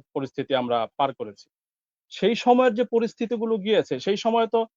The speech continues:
মানে এটা আপনি পূর্বের ইতি-, ইয়ের সঙ্গে আমরা মিলাইতে পারবো। সেখানে দেখানো হয়ে-, হয়েছে যে যখন আসলে আইন কানুন ছিল না, মানুষ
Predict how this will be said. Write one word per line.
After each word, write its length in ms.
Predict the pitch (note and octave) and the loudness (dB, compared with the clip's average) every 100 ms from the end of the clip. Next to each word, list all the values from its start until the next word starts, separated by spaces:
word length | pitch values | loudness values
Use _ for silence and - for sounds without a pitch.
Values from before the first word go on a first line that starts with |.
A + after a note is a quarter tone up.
| _ _ _ _ | _ _ _ _
মানে 180 | D3+ E3+ | -4 -2
এটা 200 | G3 G#3+ | 0 4
আপনি 180 | A3+ A3 | 2 2
পূর্বের 360 | G3+ A#3 A#3 A3+ | -2 2 4 4
ইতি-, 180 | G#3+ - | 2 -6
ইয়ের 140 | G3 | -4
সঙ্গে 260 | F#3+ G#3+ G#3 | -2 -2 0
আমরা 160 | G3+ F#3 | 0 2
মিলাইতে 340 | F3+ F#3 E3+ | 2 2 2
পারবো। 300 | C3 A#2+ E3 | -2 -2 -4
সেখানে 300 | - D#3+ E3 | -6 -4 0
দেখানো 320 | D#3 E3 E3 | 0 0 -2
হয়ে-, 180 | D3 C#3 - | -4 -6 -8
হয়েছে 340 | C3+ - E3 | -8 -4 -6
যে 80 | D#3 | -2
যখন 260 | D#3+ F3+ | -2 0
আসলে 240 | G3 F#3 F#3 | -2 0 2
আইন 260 | F3+ G3 | 2 0
কানুন 280 | G3+ G3+ F#3 | -2 -2 -2
ছিল 260 | E3+ G#3 F#3 | -6 -2 0
না, 200 | C#3+ - _ _ _ _ _ - | -2 -8 _ _ _ _ _ -4
মানুষ 320 | D3 D#3+ E3 | 0 0 -2